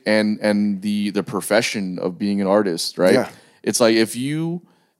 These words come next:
Speaker 1: have changed your entire scope or your, uh, your opinion of this w-, person based off this one performance,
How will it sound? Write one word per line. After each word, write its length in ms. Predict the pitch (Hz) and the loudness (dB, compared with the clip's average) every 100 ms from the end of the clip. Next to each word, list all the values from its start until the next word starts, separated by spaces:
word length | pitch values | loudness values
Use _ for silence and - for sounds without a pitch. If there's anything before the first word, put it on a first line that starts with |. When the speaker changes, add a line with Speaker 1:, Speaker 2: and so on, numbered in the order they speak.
| - | -4
Speaker 1:
have 260 | 123 113 | 2 2
changed 520 | 101 127 127 131 117 110 | 0 0 2 2 0 0
your 200 | 113 110 | 0 0
entire 720 | 101 - 107 113 131 135 135 | -2 -2 2 2 4 0 0
scope 600 | - - 123 104 90 _ _ _ _ _ | -4 0 2 2 -2 _ _ _ _ _
or 80 | 107 | 0
your, 360 | 110 110 107 104 | 2 2 2 0
uh, 40 | 110 | -2
your 220 | 101 104 | 0 -2
opinion 480 | 98 143 139 127 110 | -2 0 2 2 4
of 180 | 98 95 | 2 4
this 200 | 117 117 | 2 2
w-, 180 | 101 101 | -2 -8
person 460 | - 123 120 110 | -2 0 0 0
based 220 | 104 110 | 0 2
off 80 | 107 | 0
this 160 | 101 95 | -2 -2
one 240 | 101 113 | 0 2
performance, 640 | 117 101 104 113 127 139 | 0 -2 0 0 0 -6